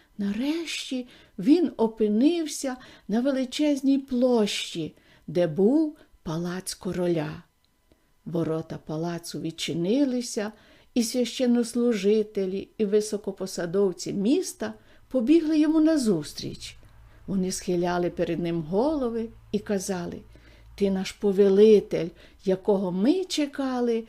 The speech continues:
і син нашого короля». Хлопчик-зірка відповів їм: «Я не син короля,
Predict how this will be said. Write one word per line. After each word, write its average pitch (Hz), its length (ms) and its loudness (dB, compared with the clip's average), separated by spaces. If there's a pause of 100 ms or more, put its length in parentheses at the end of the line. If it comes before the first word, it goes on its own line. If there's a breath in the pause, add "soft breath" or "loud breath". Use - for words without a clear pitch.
(280 loud breath)
і 285 120 2
син 247 460 2
нашого 220 540 0
короля». 220 800 4 (840 soft breath)
Хлопчик-зірка 320 920 -2
відповів 269 640 0
їм: 165 260 -6 (580)
«Я 170 360 -4
не 208 180 -2
син 196 400 -2
короля, 269 600 -2